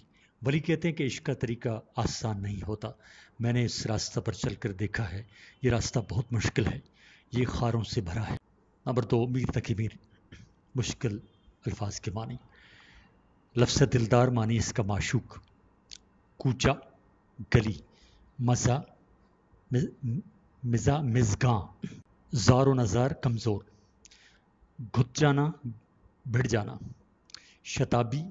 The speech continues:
जल्दी, मह, चांद, माह, चांद, दीदार,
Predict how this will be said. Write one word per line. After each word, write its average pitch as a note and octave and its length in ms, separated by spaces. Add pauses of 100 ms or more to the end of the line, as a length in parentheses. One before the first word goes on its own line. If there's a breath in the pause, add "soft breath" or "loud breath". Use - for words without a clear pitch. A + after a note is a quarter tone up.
जल्दी, G#2+ 460 (560)
मह, C3 420 (480)
चांद, G2 300 (560 soft breath)
माह, D3 320
चांद, G2 460 (1800 loud breath)
दीदार, B2+ 500